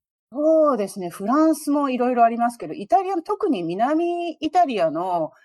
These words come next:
ワインはと-、白は非常にアロマティックなものが、香りの強い、あの、爽やかなものが多くて、フィアーノ、ベルメンティートのとこはそうですね。特にこう、青リンゴのような甘酸っぱさの、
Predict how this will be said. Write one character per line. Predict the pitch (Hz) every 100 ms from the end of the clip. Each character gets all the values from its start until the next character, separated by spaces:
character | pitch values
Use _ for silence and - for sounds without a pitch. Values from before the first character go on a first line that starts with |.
| _ _ _ -
ワ | 196 190 185
イ | 170
ン |
は | 165
と-、 | 240 240 _ _ _ 220
白 | - - 453
は | 330 202
非 | - 214
常 | 214
に | 214
ア | 202
ロ | 240
マ | 311
テ | 330
ィ | 285
ッ |
ク | 165
な | 139
も | 135
の | 131
が、 | 127 - - _
香 | - 247
り | 269
の | 254
強 | - 247 226
い、 | 175 208 185
あ | 175
の、 | 165 165
爽 | - 180 214
や | 196
か | 160
な |
も | 139 135
の | 135
が | 147
多 | 147
く | -
て、 | - 196 202 160 - - _ _ -
フ | 214
ィ | 247
ア | 240
ー |
ノ、 | 170 151
ベ | 170
ル | 180
メ | 185
ン | 175
テ | 180
ィ |
ー |
ト | - 123 -
の | 147 127
と | -
こ | - 139
は | 123
そ | - 180
う |
で | 139
す | 139
ね。 | 139
特 | 143 - 143
に | 131
こ | 123 - -
う、 | _ -
青 | 196 220
リ | 233
ン |
ゴ | 160
の | 139
よ |
う | 127
な |
甘 | 135 143
酸 | 151
っ | _ _ _
ぱ | 151
さ | 139
の、 | 123